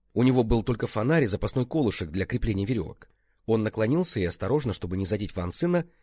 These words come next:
протиснул его в щель между камнями, чуть выше его ноги. «Держись!» — сказал он. Ван Цин послушно взялся за его спину. Камень не сразу, но поддался, и он качнулся назад, когда нога, наконец, оказалась на свободе.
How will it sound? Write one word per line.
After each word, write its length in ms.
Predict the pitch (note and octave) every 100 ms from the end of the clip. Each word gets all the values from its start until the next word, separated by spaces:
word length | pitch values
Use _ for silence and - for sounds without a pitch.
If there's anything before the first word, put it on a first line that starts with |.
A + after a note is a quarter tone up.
| _
протиснул 500 | - G2 - E3 D3
его 140 | A2+ D3
в 80 | -
щель 260 | - A2+
между 240 | G#2 F#2 F#2+
камнями, 580 | A#2+ A#2+ F2 E2+ E2+ _ _
чуть 220 | F#3 F#3
выше 300 | A2+ D#3 B2
его 100 | G#2+
ноги. 340 | A2 G2+ D2 - _ _ _ _
«Держись!» — 680 | - D#3+ D#3+ F#3+ E3 - - _ _ _ _
сказал 360 | - G2 F#2 -
он. 220 | E2 D#2 _ _ _
Ван 220 | - A2+
Цин 180 | G#2+ F#3
послушно 400 | E3+ - D3 -
взялся 480 | F#2+ A2 C3 - B2
за 160 | E2+ F#2+
его 140 | G#2
спину. 400 | - - D#2 E2 - _ _ _ _ _ -
Камень 320 | C3+ A2+ F#2+
не 80 | G2+
сразу, 400 | - D#3+ F3+ A2+
но 160 | D#3+
поддался, 680 | E3 D3 G2+ D#2+ - - - _
и 280 | - D3 -
он 200 | E3 G3
качнулся 540 | C#3 G2+ - D3+ D#3 B2+
назад, 420 | B2+ F#2+ F2 - _ _ _
когда 260 | F2+ F#2+
нога, 220 | F2 F#2
наконец, 400 | A2+ F2 F2 A2+
оказалась 420 | - - D2+ G2+ G2
на 80 |
свободе. 460 | F2+ G2+ F2+ C#2+ -